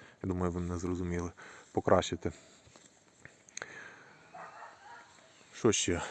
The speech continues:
За плуг окреме буде відео.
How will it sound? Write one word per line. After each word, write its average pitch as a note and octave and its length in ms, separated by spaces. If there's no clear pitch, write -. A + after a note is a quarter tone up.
За A2+ 160
плуг C#3+ 440
окреме G2 540
буде G#2 200
відео. A2 420